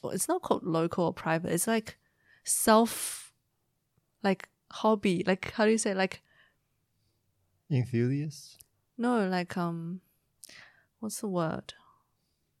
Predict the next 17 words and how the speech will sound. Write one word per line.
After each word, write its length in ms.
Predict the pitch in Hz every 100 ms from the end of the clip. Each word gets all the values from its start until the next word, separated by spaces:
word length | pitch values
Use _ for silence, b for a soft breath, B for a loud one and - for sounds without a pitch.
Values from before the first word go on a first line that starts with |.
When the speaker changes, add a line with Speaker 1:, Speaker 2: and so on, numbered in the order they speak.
| _ _ _ _ _ _ -
Speaker 1:
Like, 140 | 220
just 160 | 277 139
Speaker 2:
Chinese? 200 | 190 175
Yeah, 40 | 202
Speaker 1:
local, 460 | 233 277 - 294
Speaker 2:
okay. 80 | 269
Speaker 1:
normal 320 | 240 254 254 240
people. 440 | 233 202 175 -
I 60 | -
Speaker 2:
Okay. 80 | -
Speaker 1:
can't 200 | 311 330
think 140 | 330
of 80 | 294
the 80 | -
Chinese 380 | 226 226 214 220
either. 300 | 202 220 202
Speaker 2:
Okay. 320 | - - -